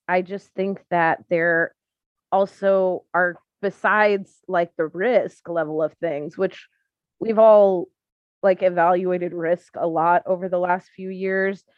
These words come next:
there are also gonna be t-, things that aren't available. Like, it's not just, like, going out and having fun and being afraid for your safety, but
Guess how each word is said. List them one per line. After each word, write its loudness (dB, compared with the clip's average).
there 4
are 4
also -2
gonna -8
be -6
t-, -20
things -4
that 2
aren't -4
available. -4
Like, 0
it's -6
not 2
just, -2
like, 0
going -2
out -4
and -8
having -4
fun -4
and -6
being -6
afraid -4
for -8
your -8
safety, -4
but 2